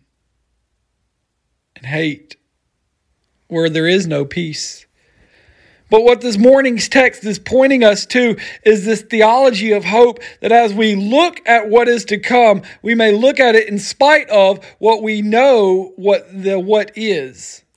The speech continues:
That as we look at the wha-, what we, where we find ourselves, we know that things can be and should be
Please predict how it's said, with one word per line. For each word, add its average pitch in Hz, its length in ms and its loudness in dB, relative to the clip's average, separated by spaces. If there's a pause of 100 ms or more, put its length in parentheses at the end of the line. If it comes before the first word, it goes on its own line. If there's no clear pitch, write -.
That 208 160 -4
as 233 260 2
we 208 140 -6
look 254 240 0
at 247 140 -6
the 220 100 0
wha-, 226 260 -2
what 220 220 0
we, 208 200 -2
where 220 260 2
we 240 160 -4
find 247 360 2
ourselves, 202 340 0 (260)
we 233 180 -4
know 262 420 4 (220)
that 226 180 2
things 269 300 -2 (160)
can 302 480 0
be 202 420 -4
and 220 160 -6
should 294 420 -4
be 214 280 -6